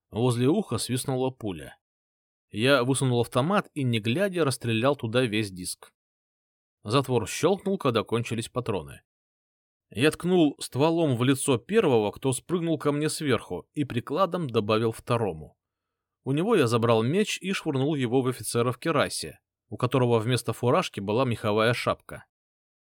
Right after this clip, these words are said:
Офицер упал с проткнутой насквозь глоткой и несколько раз выстрелил из револьвера в воздух. Выстрелы почти не были слышны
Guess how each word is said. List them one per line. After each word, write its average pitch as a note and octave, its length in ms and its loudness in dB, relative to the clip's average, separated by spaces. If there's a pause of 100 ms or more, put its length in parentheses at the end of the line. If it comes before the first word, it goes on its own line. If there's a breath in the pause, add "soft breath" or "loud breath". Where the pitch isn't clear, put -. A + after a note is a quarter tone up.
(120)
Офицер G3 400 2
упал D3+ 260 4
с - 60 -4
проткнутой C3+ 480 -2
насквозь B2 400 -2
глоткой F#3+ 460 -2
и C3+ 180 -4
несколько B2+ 500 -2
раз F3 240 0
выстрелил B2+ 540 0
из A#2+ 180 -2
револьвера A#2 600 0
в - 80 -16
воздух. G2+ 580 -8 (640)
Выстрелы C3+ 540 2
почти B2+ 340 -2
не F#3+ 140 2
были E3 160 0
слышны D3+ 680 -2